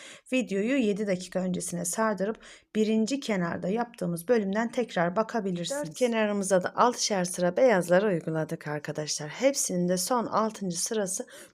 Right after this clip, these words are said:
bu ipi taktığımız düz yüzüne denk geldi. Ters yüzünden başladık. Şimdi bu ara köşe boşluklarını doldurmayı ben üç tanesini yaptım yaptım. Bir tanesini sizlerle birlikte yapacağım.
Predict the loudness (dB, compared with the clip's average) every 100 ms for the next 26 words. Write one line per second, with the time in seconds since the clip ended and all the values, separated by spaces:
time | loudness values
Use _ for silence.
0 | -8 -8 -8 -2 -2 -2 -4 -4 -4 -4
1 | -4 -6 -6 -4 0 0 0 -2 -4 -4
2 | -2 -2 -2 -8 -4 -4 -2 -4 -8 -10
3 | -12 -16 -18 -16 -14 -6 0 2 4 4
4 | 6 6 6 6 4 2 4 4 4 4
5 | -4 0 2 4 6 6 6 2 2 -2
6 | -12 -8 2 2 2 -4 0 0 2 0
7 | 0 2 2 0 0 -2 -2 -2 -2 -2
8 | -16 -18 -4 -2 0 0 0 0 0 -2
9 | -4 -2 2 2 2 0 -2 -4 -4 0
10 | 0 0 -4 -6 -6